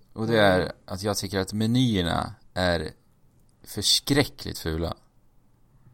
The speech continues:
Speaker 2: Ja, de
Speaker 1: Alltså, vad tänkte de där?
Speaker 2: <laughs>
Speaker 1: Ja, men det är verkligen inte snyggt alls. Det är konstiga färg, va-, val av färg tycker jag. Det är så här gult och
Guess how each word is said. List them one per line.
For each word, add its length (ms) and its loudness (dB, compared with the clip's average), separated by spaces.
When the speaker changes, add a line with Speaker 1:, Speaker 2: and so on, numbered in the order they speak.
Speaker 2:
Ja, 140 -12
de 340 -6
Speaker 1:
Alltså, 540 0
vad 140 -4
tänkte 320 -4
de 140 -6
där? 240 -8
Speaker 2:
<laughs> 1600 -8
Speaker 1:
Ja, 120 0
men 120 4
det 240 6
är 40 4
verkligen 400 2
inte 320 -4
snyggt 260 -4
alls. 260 -2
Det 140 -6
är 40 -8
konstiga 680 0
färg, 380 2
va-, 200 0
val 260 4
av 80 4
färg 440 -2
tycker 260 -12
jag. 60 -4
Det 40 -4
är 20 -8
så 80 -8
här 80 -8
gult 580 -6
och 320 -4